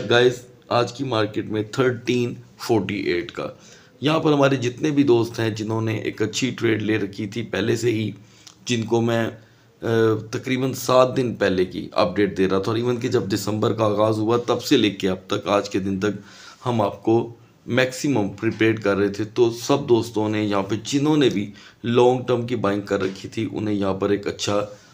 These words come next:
आज प्रॉफिट देखने को मिला, और मेरी तरफ से तमाम दोस्तों को बहुत बहुत मुबारक हो। So गाइस, यहाँ पर मैं बीएनबी की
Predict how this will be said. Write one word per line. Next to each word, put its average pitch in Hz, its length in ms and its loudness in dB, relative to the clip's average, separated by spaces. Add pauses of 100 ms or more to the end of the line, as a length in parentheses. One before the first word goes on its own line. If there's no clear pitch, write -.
(120)
आज 101 140 0
प्रॉफिट 98 420 -4
देखने 90 340 -2
को 92 140 -6
मिला, 92 260 -2 (520)
और 104 360 2
मेरी 113 260 0
तरफ 113 220 -4
से 113 140 -4 (200)
तमाम 110 320 0
दोस्तों 101 300 -2
को 98 160 -4
बहुत 98 280 -2
बहुत 95 260 -4
मुबारक 101 380 0
हो। 104 160 -6 (1300)
So 147 160 4
गाइस, 143 200 6
यहाँ 139 140 4
पर 143 120 0
मैं 143 280 2
बीएनबी 120 400 0
की 117 240 -8